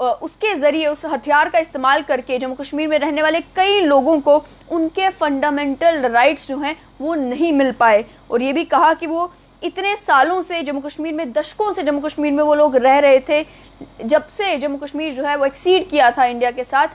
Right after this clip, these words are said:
तब से वो लोग जम्मू कश्मीर में रह रहे थे, लेकिन उसके बावजूद भी उन्हें उनके fundamental rights तक नहीं मिले, क्योंकि जो राज्य सरकारें थी, वो Article पैंतीस ए का इस्तेमाल करती रही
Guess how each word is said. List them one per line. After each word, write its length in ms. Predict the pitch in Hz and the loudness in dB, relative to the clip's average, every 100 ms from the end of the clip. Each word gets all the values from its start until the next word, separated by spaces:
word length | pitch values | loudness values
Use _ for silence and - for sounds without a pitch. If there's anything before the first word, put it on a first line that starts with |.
| - - _ _ - | -12 -20 _ _ -2
तब 140 | 359 359 | -2 0
से 200 | 440 415 | -4 -2
वो 120 | 370 | -2
लोग 180 | 339 294 | -2 -4
जम्मू 160 | 302 | -8
कश्मीर 320 | 311 302 311 | -8 -10 -8
में 120 | 302 277 | -4 -2
रह 80 | |
रहे 160 | 277 277 | 0 -2
थे, 200 | 277 302 | -2 -2
लेकिन 340 | 285 262 277 | 0 -2 -2
उसके 200 | 269 - | -4 -4
बावजूद 540 | 233 233 240 233 262 220 | 2 4 4 0 -4 -6
भी 200 | 277 302 - 294 | -8 -8 -12 -8
उन्हें 220 | 302 320 359 | -2 0 0
उनके 240 | 311 359 | -4 -6
fundamental 800 | - 311 294 311 302 277 320 294 | -4 -2 0 0 0 2 4 4
rights 360 | 254 240 269 - | 4 2 0 -6
तक 120 | 302 302 | -6 -6
नहीं 340 | 269 247 311 339 | -6 -4 -2 -2
मिले, 280 | 285 269 285 | 0 0 0
क्योंकि 600 | - _ 320 302 320 339 | -8 _ -4 -2 0 0
जो 120 | 294 | 2
राज्य 380 | 240 254 269 349 | 4 2 2 -4
सरकारें 540 | 339 277 247 247 277 | -4 0 2 2 0
थी, 160 | 285 277 | -6 -2
वो 80 | |
Article 300 | 254 254 277 277 | -2 0 -6 -4
पैंतीस 400 | 269 269 349 285 | -4 -4 -6 -6
ए 80 | 294 | -4
का 140 | 277 269 | 0 -2
इस्तेमाल 500 | 262 269 240 262 269 | -2 -2 2 2 2
करती 340 | 254 254 262 | -2 -2 -4
रही 280 | 247 294 | -2 -2